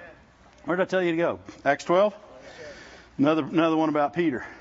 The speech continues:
This, this one, this, at this point, he was, uh, he had, um, made him mad. Herod put him in prison. Herod had put him in prison. What verse did I say?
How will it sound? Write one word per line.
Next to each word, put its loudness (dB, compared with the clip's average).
This, -2
this 0
one, 2
this, 0
at -4
this 0
point, 0
he 0
was, 0
uh, -4
he 2
had, -2
um, -4
made 0
him 0
mad. -2
Herod -4
put -2
him -2
in -4
prison. -4
Herod -2
had -14
put 0
him 0
in -2
prison. -4
What -6
verse -6
did -8
I -16
say? -10